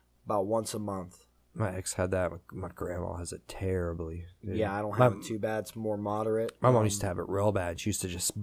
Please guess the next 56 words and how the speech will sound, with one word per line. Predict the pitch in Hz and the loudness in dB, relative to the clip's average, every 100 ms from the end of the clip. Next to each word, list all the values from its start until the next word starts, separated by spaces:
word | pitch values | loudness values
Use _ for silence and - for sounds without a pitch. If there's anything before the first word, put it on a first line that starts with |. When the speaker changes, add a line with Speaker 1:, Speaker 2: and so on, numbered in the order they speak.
| 95 | 0
Speaker 2:
fucking | 120 104 92 90 87 - - | 0 2 -2 -4 -10 2 10
beat | 135 117 - | 10 10 2
on | - 98 92 | -2 -2 -2
her | 95 | -2
legs, | 92 90 87 87 - | -2 -2 -4 -6 -4
dude. | 92 87 - - - | -4 -6 -8 -14 -2
Like, | 113 95 | 0 0
just | 98 101 92 | -2 -4 -2
bang | 90 110 107 104 | 2 4 2 -2
on | 90 | -4
them | 90 90 | -6 -6
s-, | 85 - | -6 -6
till | - 92 87 | -2 -2 -2
she | - | -4
could | 90 90 | -4 -4
go | 90 90 | -4 -2
back | 90 - | -2 -4
to | 92 | -8
sleep, | - 92 90 - | -6 -4 -6 -6
so | 87 | -8
it | 85 | -8
just | 87 - | -6 -4
stopped. | - 85 87 85 - _ _ _ _ _ _ _ _ _ | -4 -2 -2 -4 -8 _ _ _ _ _ _ _ _ _
It's | - | -8
Speaker 1:
That's, | - 135 | 2 4
Speaker 2:
crazy. | 95 92 | 4 2
Speaker 1:
that's | 139 - | 2 4
restless | 120 110 98 - | 2 0 -6 -4
leg | 92 90 | -4 -4
syndrome. | - 85 87 85 87 _ - | -8 -12 -12 -12 -16 _ -2
Speaker 2:
What | 117 | 2
are | |
you | 127 139 | 4 8
talking | 147 127 143 | 8 6 6
about? | 151 - - - | 6 6 0 -4
Speaker 1:
I'm | 127 147 | -4 2
talking | 143 117 | 2 2
about | 95 - | -2 -6
sleep | - 113 | -6 -8
paralysis. | - 85 78 - - - | -4 -6 -6 -10 -14 -6
Speaker 2:
Oh, | 101 92 85 92 - | -2 -2 -4 -8 -8
yeah. | 104 | -2
Speaker 1:
Sleep | 95 175 214 | 6 8 8
paralysis | 143 131 123 123 123 | 8 10 12 12 10
Speaker 2:
Spaced | 110 | 6
Speaker 1:
is | 120 | 8
Speaker 2:
out | |
Speaker 1:
where | 107 127 | 8 8
Speaker 2:
there, | 110 95 - - | 6 2 -4 -6
where | 120 113 | 2 4
you | 107 104 | 4 2
just, | 98 151 | 2 8
Speaker 1:
<laughs> | |
Speaker 2:
like, | 170 127 135 139 | 10 10 10 10
like, | 131 - | 10 10
you're, | 127 | 6